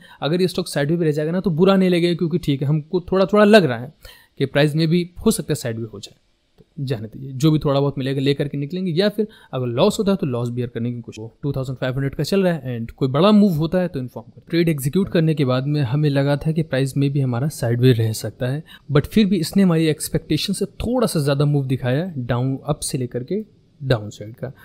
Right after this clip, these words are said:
But ये जो एक कैंडल बनी है ना, पिछले आधे घंटे से ज़्यादा के मूव को इस एक कैंडल ने <laughs> कवर कर लिया। तो लगभग सिक्स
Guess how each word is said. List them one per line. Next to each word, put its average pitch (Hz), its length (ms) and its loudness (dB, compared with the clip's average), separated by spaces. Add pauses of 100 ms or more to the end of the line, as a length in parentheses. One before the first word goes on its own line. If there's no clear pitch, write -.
(200)
But 165 260 4 (260)
ये 143 240 4
जो 170 160 4 (160)
एक 202 220 6
कैंडल 160 240 6
बनी 139 260 2
है 143 60 2
ना, 170 140 -2 (420)
पिछले 196 260 4 (140)
आधे 151 340 6
घंटे 151 340 4
से 170 140 2
ज़्यादा 139 420 2
के 170 120 -2
मूव 143 180 0
को - 260 -2
इस - 260 -4
एक 170 240 4
कैंडल 143 260 4
ने 147 260 -2
<laughs> - 80 -20
कवर 139 240 2
कर 120 160 -6
लिया। 123 220 -6 (280)
तो 143 100 2 (540)
लगभग 160 300 2
सिक्स - 380 -2